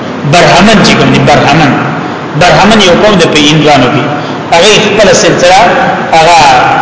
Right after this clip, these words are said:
ابراهیم علیه السلام ته منسوب کوي. برهمن ورته ویل کېږي، او د دې اصل ابراهیمیون.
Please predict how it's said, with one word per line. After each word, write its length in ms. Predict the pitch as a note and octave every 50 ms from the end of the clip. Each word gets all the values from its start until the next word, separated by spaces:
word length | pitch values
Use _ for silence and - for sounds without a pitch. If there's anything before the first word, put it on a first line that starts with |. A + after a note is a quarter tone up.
| - - - - - - - -
ابراهیم 320 | F3 F3 F#3+ G3+ G#3 F#3+
علیه 120 | E3 D3+ D3
السلام 300 | - - D#3+ D#3 C#3+ C#3 C3+
ته 60 | D#3 C#3 C#3+ C#3+ - D#3 D#3+
منسوب 300 | D3+ C#3+ C#3 - C#3+ C3 - -
کوي. 120 | C3 A#2+ - B2 - - - - - - - - - - - - - - - - - - - - - D#3
برهمن 320 | E3+ E3 D3+ F3 G#3+ A#3+ A3
ورته 200 | G3+ - - -
ویل 160 | E3+ E3+ E3+ -
کېږي، 200 | - F3+ G3 F3
او 60 | E3
د 140 | E3+ E3 E3
دې 180 | G3 A3 D4+ -
اصل 180 | - - F#3+ E3 - D#3 D#3+
ابراهیمیون. 1120 | D3+ D3+ D3+ D3+ C#3+ C3+ C3+ D3 D3+ D#3 D3+ D3 D3 D#3 F#3+ G3 E3+ D3 C3 B2 B2 B2